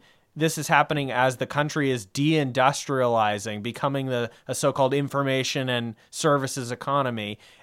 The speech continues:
And you got all these empty factories and warehouses that are then being converted into offices. And along with this comes this aesthetic trend, as you talked about, w-, toward these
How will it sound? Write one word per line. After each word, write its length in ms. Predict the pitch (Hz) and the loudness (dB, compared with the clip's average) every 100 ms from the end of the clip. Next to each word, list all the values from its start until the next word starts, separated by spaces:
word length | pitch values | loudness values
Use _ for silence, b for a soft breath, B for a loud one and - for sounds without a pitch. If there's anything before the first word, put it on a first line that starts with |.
| - | -2
And 240 | 131 123 | 0 0
you 80 | 123 | 0
got 240 | 139 143 | 6 8
all 100 | 147 | 8
these 220 | 139 131 - | 6 2 -4
empty 320 | 135 143 - 135 | -6 -4 -6 -2
factories 600 | 143 131 127 143 127 117 | 4 4 2 -2 -4 -4
and 120 | 120 | -2
warehouses 760 | 151 175 160 139 139 143 135 b b - | 2 4 4 4 2 -2 -8 b b -4
that 100 | 123 | -2
are 100 | 120 | 0
then 180 | 120 117 | -2 -2
being 220 | 117 110 | -4 -4
converted 560 | 117 107 139 180 156 | -8 2 4 4 4
into 240 | 147 135 151 | 0 -2 2
offices. 680 | 135 131 - 120 135 123 - b b - | 4 4 2 -4 -4 -4 -8 b b -4
And 440 | 131 123 120 120 - | 0 2 0 -4 -4
along 480 | 147 117 131 156 143 | -2 2 6 6 6
with 220 | 151 151 | 2 2
this 240 | 147 127 - | 0 -2 -2
comes 340 | 143 131 120 | -2 -2 -2
this 300 | 127 120 - - | -2 -2 -6 -8
aesthetic 680 | 139 - 135 127 123 120 _ - | -10 -8 0 2 2 -2 _ -12
trend, 480 | - 147 143 135 131 | -4 0 0 -2 -4
as 180 | 117 | -6
you 80 | 110 | -6
talked 340 | 107 131 131 131 | 0 2 2 0
about, 440 | 117 110 110 - b b b b b b _ | 0 2 2 -2 b b b b b b _
w-, 180 | 120 117 _ | -14 -14 _
toward 320 | - 147 151 139 | -6 -2 0 0
these 180 | 127 | -2